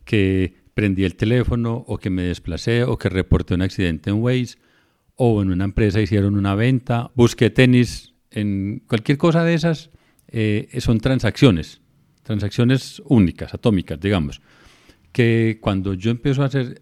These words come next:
herramientas de análisis, de comportamientos, de ti-, de otro tipo de cosas, me generan ya las grafiquitas bonitas que vemos al final. Pero aquí vamos a trabajar con la parte inicial, que es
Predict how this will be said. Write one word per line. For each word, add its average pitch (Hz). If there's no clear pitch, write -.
herramientas 95
de 98
análisis, 95
de 90
comportamientos, 98
de 98
ti-, 110
de 113
otro 120
tipo 127
de 127
cosas, 120
me 117
generan 101
ya 127
las 131
grafiquitas 113
bonitas 113
que 113
vemos 113
al 113
final. 110
Pero 110
aquí 98
vamos 135
a 131
trabajar 101
con 117
la 98
parte 90
inicial, 110
que 95
es -